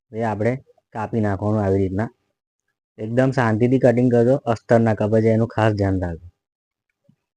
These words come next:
બંનેને આપણે એવી રીતના કાપી નાખીશું. હવે આ બંને કપાઈ ગયા પછી તમે જોઈ શકો છો મેં અસ્તર બિલકુલ સાડીનું કપડું કાપી નાખ્યું છે. તો તમે પણ ઘર બેઠા કટોરીવાળા, ટક્સવાળા, પ્રિન્સેસ કટ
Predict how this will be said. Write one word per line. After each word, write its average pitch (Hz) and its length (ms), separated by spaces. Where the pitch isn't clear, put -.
બંનેને 120 420
આપણે 120 300
એવી 117 120
રીતના 113 260
કાપી 120 260
નાખીશું. 117 460
હવે 113 180
આ 123 120
બંને 120 320
કપાઈ 123 340
ગયા 117 160
પછી 110 340
તમે 113 200
જોઈ 120 180
શકો 113 280
છો 110 200
મેં 110 160
અસ્તર 107 380
બિલકુલ 107 360
સાડીનું 113 380
કપડું 110 280
કાપી 113 260
નાખ્યું 107 320
છે. 117 120
તો 123 120
તમે 127 260
પણ 139 220
ઘર 127 180
બેઠા 127 300
કટોરીવાળા, 127 580
ટક્સવાળા, 123 560
પ્રિન્સેસ 117 520
કટ 120 180